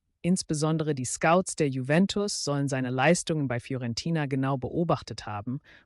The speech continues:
wo González in der letzten Saison maßgeblich zum offensiven Spiel des Teams beitrug.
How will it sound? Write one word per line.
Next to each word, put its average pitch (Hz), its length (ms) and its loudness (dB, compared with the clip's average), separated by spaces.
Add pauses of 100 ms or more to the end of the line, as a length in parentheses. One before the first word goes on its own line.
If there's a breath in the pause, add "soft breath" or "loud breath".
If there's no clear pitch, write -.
wo 143 100 -4
González 151 640 2
in 151 100 -4
der 123 80 0
letzten 151 400 0
Saison 135 400 -2
maßgeblich 147 760 -2
zum - 220 -6
offensiven 147 600 -4
Spiel 143 340 -4
des 113 160 -8
Teams 135 320 -6
beitrug. 90 640 -12